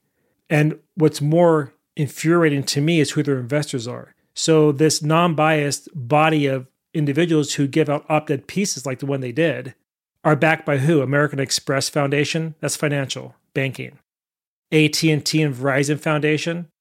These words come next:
that's telecommunications. The Bill and Melinda Gates Foundation, well, we know what they're about, W E F, W H O, synthetic foods, technologies, lockdowns, et cetera. Pick your poison. You also have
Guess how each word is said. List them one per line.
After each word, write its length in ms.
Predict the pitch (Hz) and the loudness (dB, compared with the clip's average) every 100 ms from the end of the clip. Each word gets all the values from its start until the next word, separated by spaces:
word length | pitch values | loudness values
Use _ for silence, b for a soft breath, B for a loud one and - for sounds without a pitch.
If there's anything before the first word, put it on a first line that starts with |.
| _ | _
that's 320 | 147 180 - - | 2 2 0 -6
telecommunications. 1160 | - 151 139 - 135 120 - 123 - 135 - - _ _ _ _ _ _ _ - | -2 2 2 0 -4 -4 -4 -4 -6 -8 -10 -10 _ _ _ _ _ _ _ -2
The 80 | |
Bill 300 | 135 156 156 | 2 4 4
and 80 | 160 | 2
Melinda 260 | 147 156 143 | 2 2 0
Gates 320 | 139 151 - | 0 -2 -2
Foundation, 640 | 170 156 165 170 190 151 - | -2 0 0 0 -2 -4 -6
well, 80 | 131 | -4
we 80 | 135 | 0
know 120 | 147 | 0
what 100 | 139 | 0
they're 140 | 139 | -2
about, 460 | 135 123 123 143 139 | -2 -2 -6 -6 -10
W 280 | 123 120 120 | -8 -6 -2
E 40 | |
F, 300 | 143 143 - - | -2 -2 -8 -10
W 240 | 131 123 120 | -6 -2 -4
H 200 | 113 139 | 0 2
O, 300 | 135 139 - _ _ _ | 2 0 -8 _ _ _
synthetic 540 | - 139 123 131 123 - | -2 -2 2 -2 -2 -2
foods, 540 | 143 143 151 147 - _ _ | 2 4 4 0 -10 _ _
technologies, 840 | - 131 139 131 139 135 147 147 - - | -4 -2 -2 0 0 2 0 0 -4 -2
lockdowns, 540 | 123 - 156 147 143 | -2 0 -2 0 -2
et 80 | 131 | -4
cetera. 420 | - 135 139 139 - _ _ | -2 0 0 -2 -8 _ _
Pick 180 | - 151 | -2 0
your 100 | 147 | 0
poison. 540 | - 135 131 120 117 - _ _ - | 0 0 0 0 -8 -14 _ _ -2
You 180 | 143 | 4
also 240 | 151 147 147 | 4 4 0
have 420 | 139 147 143 | 0 0 0